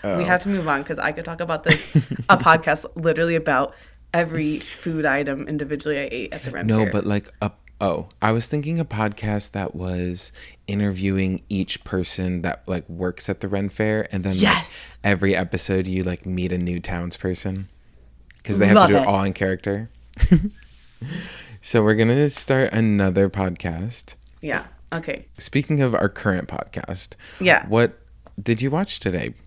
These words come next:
Speaker 2: I watched Cadillac Records, the two thousand eight
Speaker 1: Yeah.
Speaker 2: film.
Speaker 1: Okay. Had you seen it before?
Speaker 2: Never. I'd never seen it, never heard of it. Was shocked I'd never heard of it because I was, like,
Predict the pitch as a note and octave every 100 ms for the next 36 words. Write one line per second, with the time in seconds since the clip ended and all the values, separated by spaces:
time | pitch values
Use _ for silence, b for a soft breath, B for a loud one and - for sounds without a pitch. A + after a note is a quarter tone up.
0 | - - - F#3+ G#3+ C4 C#4+ - - A3+
1 | A#3 A#3 F#3+ E3+ F#3+ F#3+ - E3 D3 B1+
2 | - - - - - E3+ E3 F3+ F3 E3+
3 | E3+ D#3+ D#3 - E2+ - - - - C#3+
4 | C#2 - - - - _ - - - -
5 | F#2+ G2 - - - - - - - -
6 | G2+ G2+ - G2 G#2 B2 - D#3+ F#3+ A3+
7 | G#3+ E3+ D3 - F#3 E3+ E3 E3 C4+ C4+
8 | - G#3 G3 G3 F#3+ F3+ F3+ F3+ - B
9 | B B B - G3 A3 A#3 A#3 G3+ G3+
10 | F#3 F3+ F3+ F3 D#3+ F3+ F3+ F3 D#3+ E3+
11 | F#3 F3+ F3+ - - D#3+